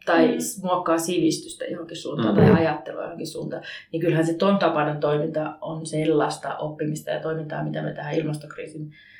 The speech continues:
Speaker 3: Todellakin.
Speaker 1: ratkaisemiseen tarvitaan
Speaker 2: Joo.
Speaker 1: enemmän kuin sit joku vaikka toisenlainen muistiin perustuva faktatieto. Et sekin on, että nyt tuli vaikka se, äh, jossakin oli, että lukiolaiset oli aika huonosti osannut ilmastonmuutoksen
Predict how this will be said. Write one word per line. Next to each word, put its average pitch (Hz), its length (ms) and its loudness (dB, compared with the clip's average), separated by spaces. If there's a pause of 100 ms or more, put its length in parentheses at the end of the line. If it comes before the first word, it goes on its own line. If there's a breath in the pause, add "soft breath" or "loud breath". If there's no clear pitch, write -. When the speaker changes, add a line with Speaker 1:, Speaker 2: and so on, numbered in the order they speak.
Speaker 3:
Todellakin. - 280 4
Speaker 1:
ratkaisemiseen 151 560 -4
tarvitaan 160 720 0 (180)
Speaker 2:
Joo. 240 300 -6
Speaker 1:
enemmän 165 520 2
kuin 160 100 -6
sit 160 220 -6
joku - 240 0
vaikka - 400 -6 (720 loud breath)
toisenlainen 143 760 -8
muistiin - 540 -10
perustuva - 500 -6
faktatieto. 165 640 2
Et 160 100 4
sekin 190 280 2
on, 175 140 2
että - 200 -6
nyt - 100 -14
tuli 170 200 0
vaikka 165 220 0
se, - 380 0
äh, 170 380 -12
jossakin 170 400 -2
oli, 156 80 2
että 160 180 -4
lukiolaiset 156 600 0
oli - 320 0
aika - 240 -4
huonosti 165 440 -2
osannut 180 340 -4
ilmastonmuutoksen 185 1080 -4